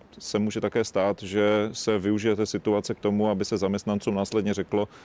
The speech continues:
„My vám nemůžeme přidat, eh, přestože jedeme, protože jsme museli zaplatit antigenní cestování.“ Toto bych považoval za ten nejhorší, eh, průběh toho příběhu, který by, eh, nejenom, že nepomohl, ale vlastně by velmi ublížil celému procesu. To znamená, že by někdo následně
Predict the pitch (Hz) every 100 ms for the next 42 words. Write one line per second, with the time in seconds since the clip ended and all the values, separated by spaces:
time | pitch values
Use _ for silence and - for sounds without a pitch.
0 | - - 101 107 107 110 113 107 - 101
1 | 101 104 - 107 98 95 104 - 101 104
2 | 101 101 104 98 101 98 95 - 104 101
3 | - 98 95 95 98 107 92 98 98 95
4 | 104 98 95 - 95 87 85 82 - -
5 | - - 107 123 120 107 104 104 110 113
6 | 107 113 110 104 107 101 - 110 104 -
7 | - - - 101 - 104 101 110 - 110
8 | 98 104 95 104 107 104 - 104 95 107
9 | 107 107 - 101 98 95 107 113 107 104
10 | 95 - 101 92 90 - 98 101 101 113
11 | 107 104 107 110 95 107 98 104 - 104
12 | 107 - 92 - 101 - 87 - - -
13 | - 98 101 107 104 113 107 98 92 104
14 | 107 107 104 98 - 107 95 104 104